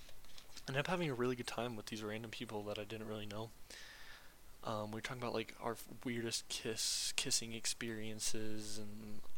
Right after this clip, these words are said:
all this stuff, you know, like, the good, the juicy conversations, you know, the good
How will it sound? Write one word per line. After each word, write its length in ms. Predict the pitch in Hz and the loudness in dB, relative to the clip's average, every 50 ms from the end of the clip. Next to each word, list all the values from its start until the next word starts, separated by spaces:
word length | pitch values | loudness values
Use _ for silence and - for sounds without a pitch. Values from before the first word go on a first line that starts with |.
| - - | 4 4
all 200 | - - 113 113 | 2 2 0 0
this 140 | 110 110 101 | 0 0 2
stuff, 400 | - - - - - - - - 135 | 2 2 2 2 2 0 0 -2 -4
you 60 | 131 | -6
know, 160 | 113 104 104 | -4 -4 -4
like, 180 | 113 107 - - | -4 -4 -4 -4
the 80 | - 120 | -4 -4
good, 480 | - - 127 123 120 117 113 107 110 - - - | -2 0 2 2 2 2 0 -2 -6 -8 -10 -8
the 60 | 110 107 | -8 -6
juicy 420 | 107 - 123 120 117 - - 117 | -6 -4 -4 -4 -2 -2 -4 -4
conversations, 920 | - - 104 104 104 92 - - - 110 107 107 - - 113 107 107 107 | -4 -4 -4 -4 -4 -4 -2 -2 -2 -2 -2 -2 -4 -4 -6 -6 -6 -2
you 120 | 104 104 101 104 | 0 0 2 2
know, 260 | 101 101 101 110 - - - - - - - - - - - - - - - - - | 2 0 0 0 -4 -6 -8 -8 -10 -10 -10 -8 -8 -6 -4 -4 -6 -6 -6 -8 -8
the 60 | 117 | -6
good 260 | 117 - 117 110 - | -4 -2 -2 -2 -4